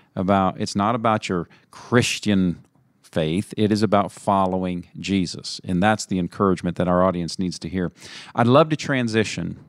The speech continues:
to your book. It's called Bigger Than Me. Just when I thought I had all the answers, God changed the questions.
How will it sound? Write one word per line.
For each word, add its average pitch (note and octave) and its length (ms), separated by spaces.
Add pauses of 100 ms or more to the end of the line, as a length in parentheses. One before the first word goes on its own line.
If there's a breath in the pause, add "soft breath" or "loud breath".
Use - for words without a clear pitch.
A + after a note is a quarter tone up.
to A2+ 100
your F#2 140
book. - 360 (720 soft breath)
It's - 160
called G#2+ 240
Bigger C3 240
Than C3+ 180
Me. G#2 380 (180 loud breath)
Just C3+ 320
when D3 100
I B2+ 100
thought B2+ 260
I A#2 80
had G#2+ 120
all A2+ 200
the B2 180
answers, G#2 480 (460 soft breath)
God A2 440 (120)
changed G#2 580
the F#2+ 60
questions. F#2+ 580